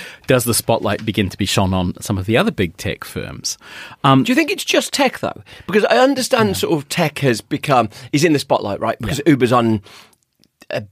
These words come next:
Speaker 2: a billion phones around the world,
Speaker 1: Yeah.
Speaker 2: so consequently it's got this high awareness, high visibility. But is it just tech, or,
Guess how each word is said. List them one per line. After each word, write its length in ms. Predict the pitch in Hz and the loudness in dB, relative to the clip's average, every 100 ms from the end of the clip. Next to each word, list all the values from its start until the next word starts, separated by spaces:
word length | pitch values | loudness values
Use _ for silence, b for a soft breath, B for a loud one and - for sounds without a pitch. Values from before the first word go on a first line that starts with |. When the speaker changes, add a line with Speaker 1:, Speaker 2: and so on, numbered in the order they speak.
| - | -8
Speaker 2:
a 60 | - | -4
billion 380 | 113 139 131 117 | 2 4 4 2
phones 420 | - 120 120 104 | 2 2 2 2
around 240 | 117 113 | 0 2
the 80 | 110 | 0
world, 320 | 107 110 110 | 2 2 2
Speaker 1:
Yeah. 60 | 95 | 0
Speaker 2:
so 60 | 123 | -2
consequently 480 | 151 123 127 107 | -2 0 0 0
it's 80 | 104 | -2
got 200 | - - | -4 -4
this 160 | 113 - | -6 -8
high 380 | - 117 113 107 | -2 0 0 -2
awareness, 460 | 110 117 110 98 | 0 0 0 -4
high 220 | 110 110 107 | -6 -4 -4
visibility. 640 | 113 113 117 110 - - B B B | -6 -4 -4 -4 -8 -16 B B B
But 140 | - 165 | -2 0
is 100 | 160 | 0
it 100 | 156 | -2
just 320 | - 196 - | 0 0 -2
tech, 380 | - 190 240 - | 0 0 0 -2
or, 340 | - 156 123 | 2 4 4